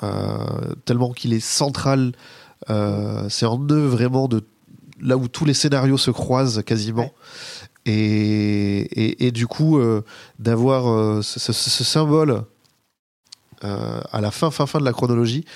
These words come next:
Speaker 1: je trouve qu'il y a quelque chose qui est vraiment important, euh, pour, euh, inscrire l'ensemble de l'aventure dans le, l'ensemble, euh, global. Enfin, tu vois, il y a, il y a une espèce de, alors que j'aime beaucoup cette, cette, cette, euh, cette notion-là,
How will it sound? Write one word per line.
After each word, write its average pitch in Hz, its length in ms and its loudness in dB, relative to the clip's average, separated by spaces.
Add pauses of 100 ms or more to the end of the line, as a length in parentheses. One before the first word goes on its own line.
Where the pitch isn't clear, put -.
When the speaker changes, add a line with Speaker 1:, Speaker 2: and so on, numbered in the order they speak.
(140)
Speaker 1:
je - 60 -10
trouve 131 100 -6
qu'il 135 80 0
y - 40 -2
a - 20 -16
quelque 139 200 -2
chose 143 260 0
qui - 100 -6
est 113 40 -2
vraiment 127 320 0
important, 135 500 -4 (340)
euh, 113 340 -4 (540)
pour, 117 320 0
euh, 113 180 2
inscrire 131 600 0 (160)
l'ensemble 135 460 -2
de 131 80 2
l'aventure 127 560 0 (1040)
dans 160 460 2
le, 135 180 4
l'ensemble, 143 580 2
euh, 123 460 4
global. 127 460 4
Enfin, 113 140 0 (160)
tu 135 120 -2
vois, 151 120 4
il 131 60 2
y 123 40 2
a, 127 40 0
il 123 40 0
y 113 40 2
a 110 40 2
une 113 60 -2
espèce 120 280 -2
de, 117 180 -2 (380)
alors 120 140 2
que 117 60 -2
j'aime 139 120 2
beaucoup 160 300 2
cette, 143 180 2
cette, 135 180 2
cette, 127 300 -2
euh, 120 240 2
cette 110 260 -6
notion-là, 135 760 0